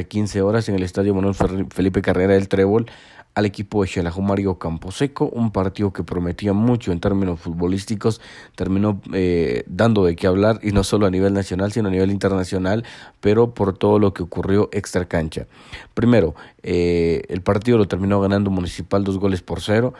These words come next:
Eh, la primera anotación lo hizo Rudy Barrientos al minuto cincuenta y ocho, luego lo hizo el Gambetita Díaz, así las dos anotaciones, y la parte de el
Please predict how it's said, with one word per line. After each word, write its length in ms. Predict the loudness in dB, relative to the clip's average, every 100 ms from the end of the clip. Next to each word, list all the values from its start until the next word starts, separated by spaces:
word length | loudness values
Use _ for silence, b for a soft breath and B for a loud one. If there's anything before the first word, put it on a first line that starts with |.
| B B B -12
Eh, 420 | -4 0 0 -2 -2
la 160 | -2
primera 300 | 0 2 2
anotación 420 | 4 2 0 0 2
lo 100 | 2
hizo 500 | 0 0 2 2 0
Rudy 260 | 0 2
Barrientos 500 | 0 0 -2 -2 -4
al 80 | -4
minuto 320 | -2 -2 -4
cincuenta 420 | -6 -6 -4 -2
y 80 | 2
ocho, 340 | 2 2 -2 -2 B B B
luego 320 | 2 4 4
lo 80 | 4
hizo 160 | 2 0
el 80 | -2
Gambetita 580 | -2 -2 -4 -2 0
Díaz, 440 | 2 2 0 -2 -10 -20 _ _ -10
así 400 | -8 -6 -2 0
las 160 | 0 0
dos 160 | -2
anotaciones, 640 | -2 -2 -4 0 2 2 -2 B B B 0
y 240 | 0 0 b b
la 180 | -4 0
parte 460 | 2 2 2 2
de 720 | 2 0 2 2 2 0 -2 -6
el 680 | -4 -2 0 -2 -2 -4